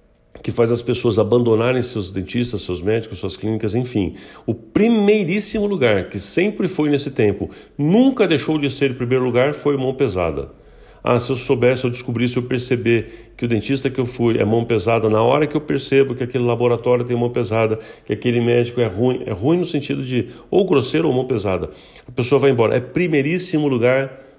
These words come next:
sem, é, é, longe do segundo colocado, sempre, sempre, sempre ter mão pesada é terrível.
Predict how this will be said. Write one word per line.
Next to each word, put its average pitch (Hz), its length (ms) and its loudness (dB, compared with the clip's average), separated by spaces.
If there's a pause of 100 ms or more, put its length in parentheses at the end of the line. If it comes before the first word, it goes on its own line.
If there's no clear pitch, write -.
(140)
sem, - 1120 0 (120)
é, 123 80 0
é, 127 480 4
longe 160 480 4
do 139 80 -6
segundo 131 400 -6
colocado, 113 580 -2 (260)
sempre, 131 540 -2
sempre, 113 320 -4
sempre 107 340 -4
ter 113 140 -4
mão 104 160 0
pesada 95 460 -2
é 98 120 0
terrível. 98 600 -2